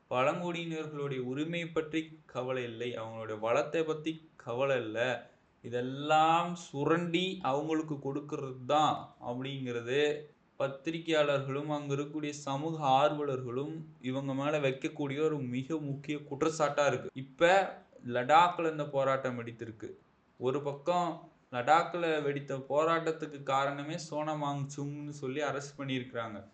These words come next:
ஆனால் அந்த போராட்டத்திற்கு சோனம் வாங்சுக் ஒருபோதும் காரணமாக மாட்டார். "நீங்க தானே தேர்தல்ல வாக்குறுதி கொடுத்தீங்க, அப்ப அதை நிறைவேற்றலைன்னா போராட்டம் வெடிக்கிறது." அப்ப அந்த போராட்டத்திற்கு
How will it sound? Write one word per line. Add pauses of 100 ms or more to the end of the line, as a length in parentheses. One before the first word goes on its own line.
(320)
ஆனால் (100)
அந்த
போராட்டத்திற்கு (200)
சோனம்
வாங்சுக்
ஒருபோதும்
காரணமாக
மாட்டார். (420)
"நீங்க
தானே
தேர்தல்ல
வாக்குறுதி
கொடுத்தீங்க, (300)
அப்ப
அதை
நிறைவேற்றலைன்னா (460)
போராட்டம்
வெடிக்கிறது."
அப்ப
அந்த
போராட்டத்திற்கு